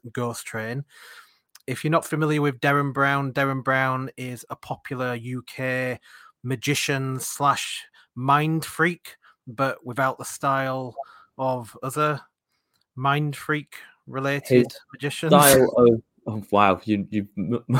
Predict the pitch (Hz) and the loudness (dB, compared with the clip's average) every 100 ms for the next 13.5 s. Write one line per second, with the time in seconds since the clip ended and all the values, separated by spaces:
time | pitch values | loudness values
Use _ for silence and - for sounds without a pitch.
0 | 220 359 _ _ 262 294 247 190 147 - | -2 -8 _ _ -4 -2 0 4 4 4
1 | 147 143 135 120 107 104 107 101 92 95 | 4 6 6 6 4 2 0 -2 -2 -4
2 | - 92 95 90 87 78 53 - _ _ | -2 -2 -2 -2 -4 -6 -8 -16 _ _
3 | _ _ _ 104 101 92 90 87 80 - | _ _ _ -8 -2 2 2 0 -8 -16
4 | _ _ - 110 104 104 98 85 104 98 | _ _ -12 -12 -8 0 2 2 0 0
5 | - - 123 104 117 113 107 - 120 131 | 0 4 6 8 6 6 -2 2 4 8
6 | 135 - 143 120 - 113 107 117 110 151 | 6 4 4 6 6 2 2 -2 0 0
7 | 135 117 - 95 90 92 - - - 107 | 2 0 0 0 2 0 -2 -20 -10 -8
8 | 107 113 113 120 104 113 113 110 - 104 | -4 -2 0 0 -2 -2 -4 -4 -2 -2
9 | 98 - - 98 95 _ _ - 113 101 | -2 -4 -8 -6 -8 _ _ -6 -2 -2
10 | 98 92 - 104 - - _ _ _ _ | -4 -8 -10 -10 -10 -20 _ _ _ _
11 | 95 95 92 92 - - 92 90 107 - | -8 -6 -6 -6 -10 -10 -10 -6 -6 -4
12 | - - 95 92 90 85 90 92 87 85 | -6 -6 -8 -6 -6 -6 -2 0 2 0
13 | 85 82 71 71 | 0 0 -2 -6